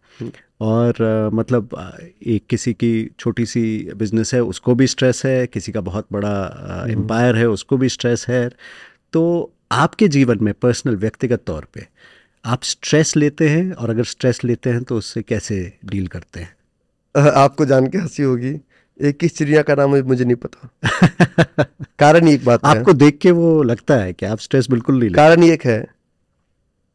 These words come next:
Speaker 1: कि लोगों का मोबाइल फोन दो घंटे के लिए दूर चला जाए, तो उनको लगता है सब कुछ लुट गया।
Speaker 2: बिल्कुल।
Speaker 1: स्ट्रेस होता क्या है?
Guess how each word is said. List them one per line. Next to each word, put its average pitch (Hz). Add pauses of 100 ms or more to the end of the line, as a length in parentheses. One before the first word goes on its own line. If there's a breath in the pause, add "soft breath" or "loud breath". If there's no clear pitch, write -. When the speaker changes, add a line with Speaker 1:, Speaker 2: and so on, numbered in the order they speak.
Speaker 1:
कि 143
लोगों 165
का 185
मोबाइल 165
फोन 175
दो 165
घंटे 160
के 156
लिए 160
दूर 147
चला 135
जाए, 123
तो -
उनको 135
लगता 147
है 147
सब 143
कुछ 143
लुट 131
गया। 120 (180)
Speaker 2:
बिल्कुल। 110 (1700)
Speaker 1:
स्ट्रेस 240
होता 160
क्या 127
है? -